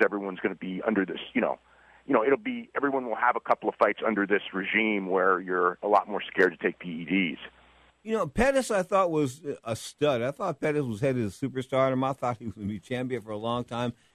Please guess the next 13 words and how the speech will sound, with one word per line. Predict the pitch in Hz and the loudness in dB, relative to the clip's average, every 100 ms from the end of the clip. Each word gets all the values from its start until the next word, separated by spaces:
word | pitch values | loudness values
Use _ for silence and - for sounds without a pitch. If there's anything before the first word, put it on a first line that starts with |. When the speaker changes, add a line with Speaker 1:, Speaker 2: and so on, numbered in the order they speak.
| - | -6
Speaker 2:
and | 98 | 2
Dos | 117 110 | 2 4
Anjos | 131 135 127 - | 2 2 0 0
comes | 127 110 | -2 0
along | 127 127 120 | 2 4 4
and | 101 | 0
handles | 120 135 131 107 | 0 0 0 0
him. | 104 104 _ _ _ - | 0 -2 _ _ _ 4
What's | 233 - | 4 4
Pettis | - 226 220 | 4 6 4
done | 170 175 180 | 4 4 4
of | 131 | 4
late? | 151 175 | 4 2